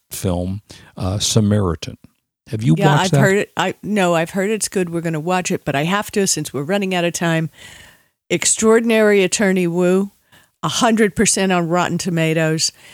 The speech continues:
Speaker 2: It is the top movie in the world. It's number one on the Netflix top ten in everywhere but the United States.
Speaker 1: Really?
Speaker 2: The
Speaker 1: Okay.
Speaker 2: entire world loves this series, and it is worth g-, living through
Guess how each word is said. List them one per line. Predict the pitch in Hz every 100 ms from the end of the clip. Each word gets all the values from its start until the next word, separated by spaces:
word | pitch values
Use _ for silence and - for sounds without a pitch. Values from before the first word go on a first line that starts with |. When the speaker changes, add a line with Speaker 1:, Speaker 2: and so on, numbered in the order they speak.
| - - -
Speaker 2:
It | 190 -
is | 208 202 185 -
the | 165 147 190
top | 156 - - 214 208 240 - - -
movie | 170 185 175 180 185 -
in | 170
the | 165
world. | 151 151 151 147 131 151 -
It's | - 175 - -
number | 170 190 208
one | 190 175 175 170
on | -
the | 143
Netflix | 143 175 - - 170 -
top | - 165 170
ten | - 160 156 156 - _ _ -
in | 202 -
everywhere | 240 269 254 254
but | 226 220
the | 220
United | 208 190 185 170
States. | - 135 - - - _ _ -
Speaker 1:
Really? | 120 139
Speaker 2:
The | 190
Speaker 1:
Okay. | 220
Speaker 2:
entire | 214 - 262 269 247
world | 214 214 214 202 165
loves | 165 156
this | - 151
series, | - 151 151 147 151 - - - -
and | 196 202
it | 202
is | 196 -
worth | 170 208 220 - - 139
g-, | 131 - 170
living | 180 208 214 214 214 208
through | - - 175 185 180 180